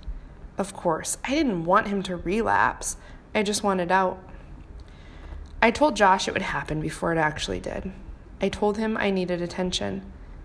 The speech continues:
I needed affirmation, and that if he didn't give it to me,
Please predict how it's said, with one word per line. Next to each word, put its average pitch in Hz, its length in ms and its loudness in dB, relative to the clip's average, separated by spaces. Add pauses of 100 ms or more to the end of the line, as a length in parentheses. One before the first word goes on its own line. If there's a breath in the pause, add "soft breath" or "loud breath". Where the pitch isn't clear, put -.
(160)
I 190 80 4
needed 180 280 2
affirmation, 170 800 -2 (640 loud breath)
and 190 120 2
that 170 100 4
if - 140 -6
he 277 180 2
didn't 285 220 0
give 170 180 -2
it - 120 -6
to - 100 -6
me, 170 260 -6